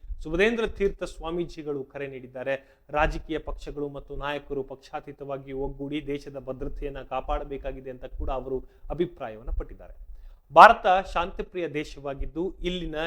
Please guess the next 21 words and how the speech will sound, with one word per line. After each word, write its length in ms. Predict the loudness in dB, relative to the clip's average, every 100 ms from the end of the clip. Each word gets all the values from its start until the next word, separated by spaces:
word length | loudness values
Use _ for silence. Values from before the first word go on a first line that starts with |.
| -4 -2
ಶಾಂತಿ 340 | -2 -2 -6
ಮತ್ತು 280 | -6 -8 -8
ಭದ್ರತೆಯನ್ನ 560 | -6 -6 -6 -6 -6 -6 -8 -10 -20 _ -16 4
ಕದಡುವಂತಹ 720 | 10 12 10 4 2 -2 0 -2
ಯಾವುದೇ 420 | 2 2 4 2
ಕೃತ್ಯಗಳನ್ನ 640 | 0 -4 -6 -4 -2 -2 -4 -6
ಸಹಿಸಬಾರದು 720 | -6 -6 -4 -2 2 2 0
ಅಂತ 140 | -4 -6
ಕೂಡ 220 | -8 -6
ಸ್ವಾಮೀಜಿಗಳು 640 | -6 -6 -8 -6 -6 -4
ತಿಳಿಸಿದ್ರು. 480 | -4 -4 -6 -6 -6 -6 -8 -14 -14 -12 -8
ಕ್ಷುದ್ರ 260 | -4 -2 0
ಶಕ್ತಿಗಳು 460 | -2 0 2 2
ಮತ್ತು 240 | 2 2 2
ಉಗ್ರ 280 | 2 2 0
ಶಕ್ತಿಗಳು 640 | 0 -8 -4 -2 0 2
ದೇಶದಲ್ಲಿ 540 | 2 2 4 4 4 2 -2 -10 -12 -14 -14 -8
ಅಶಾಂತಿ 480 | -2 8 10 10 6
ಮೂಡಿಸಲು 560 | 6 6 6 2 4 2
ಯತ್ನಿಸ್ತಾ 420 | 0 -4 -6 0
ಇದ್ದಾವೆ. 360 | 4 4 4